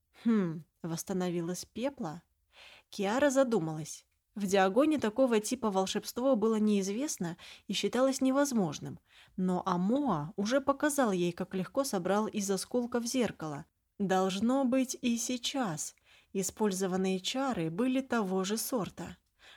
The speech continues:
Нужно будет обязательно выучить их. Они не успели закончить завтрак, как в столовую влетел растрепанный юноша-слуга.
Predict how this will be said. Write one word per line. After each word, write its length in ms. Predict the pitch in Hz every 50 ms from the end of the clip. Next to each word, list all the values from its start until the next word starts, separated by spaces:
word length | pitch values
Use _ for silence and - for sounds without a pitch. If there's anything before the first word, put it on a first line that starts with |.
| - -
Нужно 340 | 208 208 214 190 202 214 208
будет 240 | 196 202 208 214 226
обязательно 640 | 220 190 220 214 214 226 214 220 226 220 226 240 240
выучить 560 | 247 240 220 175 165 165 - 175 165 - -
их. 240 | - - - - _ _ _ _ _ _ _ _ _ _ _ _ _ _ _ _ _ _ _ _ _ _ _ _ _ _
Они 320 | - 208 208 208 214 254 277
не 140 | 262 247 233
успели 400 | 214 - - 240 240 233 214 202
закончить 520 | 185 196 190 - 226 208 - 208 190 175
завтрак, 540 | 208 233 269 269 - - 269 269 269 - -
как 200 | - 196 160 -
в 40 | -
столовую 540 | - - 175 175 196 233 247 247 247 208
влетел 440 | 165 160 160 160 - - 226 233 226 -
растрепанный 800 | 185 190 170 170 - - - 208 254 254 - 240 233 240 233 220
юноша-слуга. 1000 | - 208 180 160 160 160 160 165 - - - - - 196 196 185 175 156 160 175